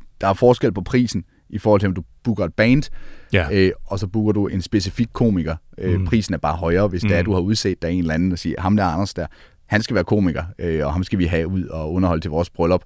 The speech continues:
Speaker 2: Mm.
Speaker 1: Og så får de en pris at vide og siger, "Det koster det." Og så får de at vide, øh, bandet, øh, hvor vi er der i, øh, tre timer, det koster det samme.
Speaker 2: Mm.
Speaker 1: Og herover skulle jeg være der en halv time for den samme, kun mig alene. Så fandt de jo ud af, "Så tager vi bare bandet."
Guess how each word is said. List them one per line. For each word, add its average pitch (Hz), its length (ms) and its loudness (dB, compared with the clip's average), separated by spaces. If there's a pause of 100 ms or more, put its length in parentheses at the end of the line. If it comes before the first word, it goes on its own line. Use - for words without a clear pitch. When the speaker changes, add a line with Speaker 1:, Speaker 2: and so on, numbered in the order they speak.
Speaker 2:
Mm. 92 280 -2
Speaker 1:
Og 110 60 -6
så 113 80 0
får 117 160 6
de 110 140 2
en 131 140 6
pris 127 240 4
at 95 80 2
vide 110 240 4
og 95 60 0
siger, 104 160 -2
"Det 113 100 2
koster 101 280 2
det." 127 220 4 (440)
Og 90 160 -6
så 113 120 0
får 107 160 2
de 92 120 2
at 87 60 2
vide, 117 340 2
øh, 87 160 -4
bandet, 139 420 2 (240)
øh, 95 160 -4
hvor 101 120 2
vi 98 120 0
er 101 100 2
der 110 120 2
i, 90 200 -4
øh, 80 60 -4
tre 190 240 0
timer, 131 320 0
det 101 100 -6
koster 107 280 0
det 92 120 -2
samme. 90 280 0 (340)
Speaker 2:
Mm. 87 240 0 (400)
Speaker 1:
Og 101 100 -2
herover 113 220 6
skulle 104 160 0
jeg 92 60 4
være 95 120 4
der 101 60 2
en 92 60 0
halv 107 180 2
time 87 360 -4
for - 160 -2
den 82 140 -8
samme, 90 280 0
kun 101 180 -2
mig 92 140 2
alene. 87 320 0 (260)
Så 95 100 -10
fandt 120 240 0
de 123 60 -2
jo 113 120 4
ud 123 120 6
af, 110 160 6 (160)
"Så - 120 -10
tager 131 160 2
vi 131 80 0
bare 123 180 4
bandet." 208 320 2